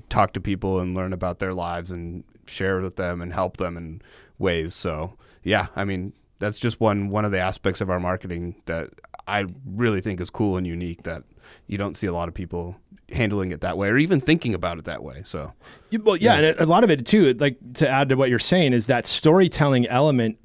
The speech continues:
Speaker 2: to it, we're not just giving them money when you buy something, all right? That, that, that, that to us
Speaker 1: That
Speaker 2: is
Speaker 1: does
Speaker 2: the, the,
Speaker 1: happen,
Speaker 2: the
Speaker 1: but
Speaker 2: least,
Speaker 1: yeah.
Speaker 2: the least important factor. But the most important factor is, is that we're telling the stories of the everyday heroes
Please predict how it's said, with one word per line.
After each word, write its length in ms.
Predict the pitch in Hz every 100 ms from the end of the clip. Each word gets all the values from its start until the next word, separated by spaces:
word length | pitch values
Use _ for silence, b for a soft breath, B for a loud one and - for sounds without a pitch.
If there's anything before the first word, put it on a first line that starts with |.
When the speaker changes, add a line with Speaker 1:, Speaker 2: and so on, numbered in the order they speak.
| -
Speaker 2:
to 520 | - 135 127 123 117 -
it, 180 | 139
we're 80 | 160
not 100 | 208
just 140 | 175 131
giving 160 | 156
them 100 | 135
money 200 | 127 131 123
when 80 |
you 80 | 113
buy 160 | 104 107
something, 320 | - 98 98
all 60 | 104
right? 180 | 107 -
That, 200 | 123 104
that, 280 | 135 -
that, 240 | - 139 127
that 160 | 160 -
to 100 | 156
us 80 | 127
Speaker 1:
That 100 | 127
Speaker 2:
is 60 |
Speaker 1:
does 240 | 151 156 139
Speaker 2:
the, 60 |
the, 60 | 107
Speaker 1:
happen, 280 | 85 85 87
Speaker 2:
the 160 | 143
Speaker 1:
but 100 | -
Speaker 2:
least, 400 | 151 175 - -
Speaker 1:
yeah. 360 | 123 117 82 - -
Speaker 2:
the 160 | 135 156
least 280 | 180 - 165
important 380 | - 156 131 -
factor. 420 | 117 - 73 - B B B B -
But 140 | 151
the 60 | 151
most 260 | 170 269
important 360 | 202 - 143 127
factor 360 | 135 123 - 120
is, 220 | 123 110
is 160 | 139
that 120 | 127 139
we're 100 | 127
telling 300 | - 180 160
the 60 |
stories 460 | - - 147 151 123
of 100 | 113
the 120 | 120
everyday 380 | 135 139 131 107
heroes 640 | - 196 226 90 87 -